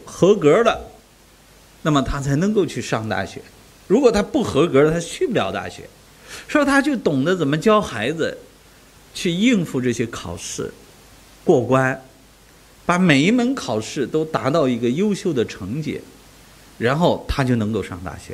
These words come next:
了。说这个叫什么？这个叫师范，是他把自己成就的这个过程，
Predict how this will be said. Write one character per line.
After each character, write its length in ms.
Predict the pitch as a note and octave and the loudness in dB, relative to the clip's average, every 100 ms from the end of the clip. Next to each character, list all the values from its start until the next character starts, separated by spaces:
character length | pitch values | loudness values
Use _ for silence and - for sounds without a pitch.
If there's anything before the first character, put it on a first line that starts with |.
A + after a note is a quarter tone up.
| - | -16
了。 80 | - - - - - - - | -18 -20 -20 -20 -20 -20 -4
说 80 | - | -2
这 200 | F3+ C#4+ | 2 4
个 100 | G#3+ | 4
叫 200 | E3+ E3+ | 6 4
什 100 | C#3 | 2
么？ 160 | G#2 E2 - | -2 -4 -4
这 100 | F3+ | 0
个 100 | C3 | 2
叫 300 | C3+ A2 - | 2 2 -4
师 260 | - - D#3+ | -10 -4 -2
范， 260 | F#3+ A#2+ - - - - - - - - | -2 -4 -8 -20 -20 -20 -20 -20 -20 -18
是 260 | - D#3+ - - | -2 0 0 -2
他 160 | A#3 | 2
把 200 | A#3 C#3+ | 2 2
自 180 | B2+ A3+ | -2 -6
己 260 | C#3+ A2+ A2 - - - - | -2 -2 -4 -10 -20 -18 -10
成 360 | - C#3+ G#3 | -2 2 4
就 240 | A#3+ B3 D3+ | 2 2 2
的 120 | A2 | 2
这 140 | C#3+ | 0
个 140 | B2+ C#3 | -2 -2
过 280 | B3+ F3 | 4 4
程， 200 | - G#2 | 4 -4